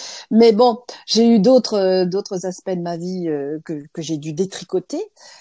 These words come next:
Et, euh, ce coaching de vie, moi, je, je, je dis, il faut que les gens, euh, en prennent un au moins une fois dans leur vie s'ils veulent évoluer. Parce que c'est quelque chose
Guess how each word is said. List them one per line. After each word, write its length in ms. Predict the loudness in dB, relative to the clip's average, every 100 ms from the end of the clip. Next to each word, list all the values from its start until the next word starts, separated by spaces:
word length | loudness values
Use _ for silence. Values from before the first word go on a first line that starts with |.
| _
Et, 260 | -4 0 2
euh, 100 | 0
ce 200 | -2 -2
coaching 520 | -2 -2 -4 -2 0
de 100 | 0
vie, 220 | -4 -4 -4
moi, 120 | -4
je, 160 | -8 -12
je, 240 | -12 -12
je 160 | -8 -8
dis, 400 | -4 -4 -4 -6
il 60 |
faut 200 | -8 -8
que 140 | -8 -6
les 160 | -6
gens, 420 | -6 -8 -12 -12 -10
euh, 140 | -12 -14 _ -20 _ -8
en 140 | -8
prennent 320 | -6 -6 -8 -6
un 220 | -6 -4
au 100 | -4
moins 180 | -6 -8
une 160 | -10 -10
fois 220 | -8 -8
dans 120 | -6
leur 180 | -8 -4
vie 140 | -4
s'ils 240 | -4 -6 -4
veulent 220 | -2 0
évoluer. 560 | -2 -2 -2 -2 -2 -6 -18 _
Parce 180 | -12 -6
que 300 | 0 0 0
c'est 420 | -2 0 2 0 2
quelque 420 | 2 2 4 0
chose 400 | 0 -2 0